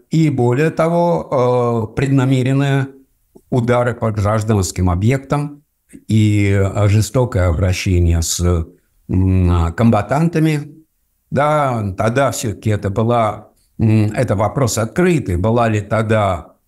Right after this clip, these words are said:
а, так сказать, а, а, Чеченской войны, Первая и Вторая Чеченская война, была ли это конфликт международного характера или не международного характера. Одни говорят так, другие так.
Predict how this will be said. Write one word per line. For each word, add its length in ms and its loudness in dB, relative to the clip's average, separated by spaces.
а, 540 2
так 180 -6
сказать, 320 -4
а, 560 2
а, 360 2
Чеченской 580 0
войны, 260 2
Первая 440 0
и 40 -2
Вторая 440 0
Чеченская 640 -2
война, 440 2
была 320 2
ли 100 0
это 760 0
конфликт 440 0
международного 840 2
характера 600 0
или 320 0
не 300 2
международного 840 0
характера. 600 -2
Одни 220 0
говорят 420 0
так, 320 -2
другие 380 -2
так. 560 -4